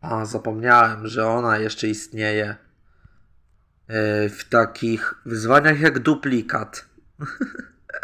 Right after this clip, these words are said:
Zajebiście, kurde. <clears throat> Dunst dziewięć dwa. I za niedługo ten najszybszy sposób otwierania paczek.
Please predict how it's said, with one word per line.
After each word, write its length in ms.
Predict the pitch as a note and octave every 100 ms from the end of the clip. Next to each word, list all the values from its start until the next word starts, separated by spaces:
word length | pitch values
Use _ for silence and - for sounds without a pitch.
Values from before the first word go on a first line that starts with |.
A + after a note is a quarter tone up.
| C#5+ C5+ - C4 C4 - - -
Zajebiście, 880 | A2+ A#2+ A#2+ A2+ A2+ A2 - A2
kurde. 480 | G#2 G#2+ G#2 G#2 G#2+ - _ _ _ _ _ _ _ _ _ _ _ _ _ _ _ _ _ _ _ _ _ _ _
<clears throat> 500 | F3 E3 D3 A2 - _ _ _ _ _ _ _ _ _ _ _ _ _ _ _ _ _ _ _ - - - -
Dunst 340 | B2 B2+ C#3
dziewięć 340 | C3 D3 D3 C3
dwa. 640 | C3+ D#3 D#3 D#3 - - _ _ _ _ _ _ _ _ - - - -
I 100 | B2+
za 160 | B2 C#3
niedługo 520 | C#3+ C#3+ D3+ D3 C#3
ten 220 | C#3 B2+
najszybszy 460 | C3 B2+ C3 - C3
sposób 440 | - B2 B2+ A#2+
otwierania 760 | A2+ - B2 A#2 A2+ G#2+ G2 - - _ _ _ _ _ _ _ _ _ _ _ _ - - _
paczek. 840 | - A#2 G2 - - - - -